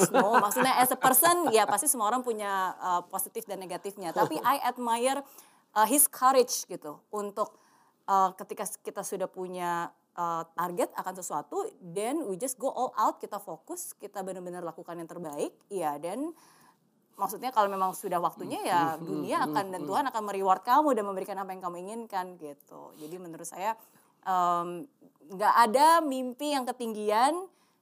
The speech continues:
Speaker 1: yang ada niat dan usaha yang kekecilan.
Speaker 2: Yes.
Speaker 1: Jadi asalkan mimpi kita tinggi, usaha kita juga tinggi, who knows, <laughs> ya
Speaker 2: Who
Speaker 1: kan?
Speaker 2: knows, man?
Speaker 1: <laughs>
Speaker 2: Tapi kamu inget gak, Sis, bahwa dulu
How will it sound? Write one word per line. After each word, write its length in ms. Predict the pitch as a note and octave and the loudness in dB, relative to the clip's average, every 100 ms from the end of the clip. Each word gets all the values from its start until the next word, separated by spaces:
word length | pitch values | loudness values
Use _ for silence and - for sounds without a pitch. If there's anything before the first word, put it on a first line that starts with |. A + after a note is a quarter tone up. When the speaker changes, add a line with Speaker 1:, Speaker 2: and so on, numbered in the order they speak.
| _ | _
Speaker 1:
yang 160 | G#3+ G#3 | -8 -4
ada 380 | G#3 G3+ A3+ C4 C4+ C4+ - _ | -4 2 6 8 8 6 2 _
niat 300 | A3 A3 A#3+ | -10 -2 -2
dan 140 | G#3+ G3+ | -2 -4
usaha 300 | G3+ G3+ G#3 | -6 -4 -6
yang 120 | G3+ | -6
kekecilan. 520 | F#3 F3 - F3 C3+ C#3 - _ | -10 -14 -12 -8 -8 -10 -20 _
Speaker 2:
Yes. 480 | - C3+ B2+ - - _ _ _ _ _ | -12 -12 -10 -16 -18 _ _ _ _ _
Speaker 1:
Jadi 200 | - E3 | -16 -10
asalkan 320 | F#3 F3+ F3+ F3+ | -8 -10 -10 -12
mimpi 160 | F3+ | -10
kita 160 | F3+ F#3 | -12 -12
tinggi, 240 | F3 G#3+ | -10 -6
usaha 180 | G#3 G3+ | -6 -6
kita 220 | F3+ F3+ | -12 -14
juga 140 | E3+ E3 | -14 -14
tinggi, 260 | F3 B3 - _ _ _ _ - | -8 -10 -10 _ _ _ _ 0
who 100 | D#4+ | 6
knows, 480 | G4 C#4 G#3+ - - - | 8 8 8 4 -2 -10
<laughs> 200 | F#3+ A3 | -8 6
ya 140 | B3+ | 8
Speaker 2:
Who 60 | C#3+ | 10
Speaker 1:
kan? 120 | F#3+ | 10
Speaker 2:
knows, 200 | A3+ G#3+ | 10 10
man? 200 | F#3+ G3 G3+ F4 E4 G4 G#4 G#4 | 8 4 6 6 10 10 12 12
Speaker 1:
<laughs> 560 | G4 G4+ - F4 - | 12 10 8 4 4
Speaker 2:
Tapi 120 | A3+ D4+ | 2 4
kamu 240 | E4+ E4+ | 4 4
inget 140 | F4+ G4+ | 6 6
gak, 220 | F3 D3 | 6 6
Sis, 320 | D#3 D#3+ - | 4 0 0
bahwa 560 | - D3+ D3+ D3 C#3+ - _ | 0 6 8 8 6 0 _
dulu 420 | F3+ D#3 F3 | -2 6 6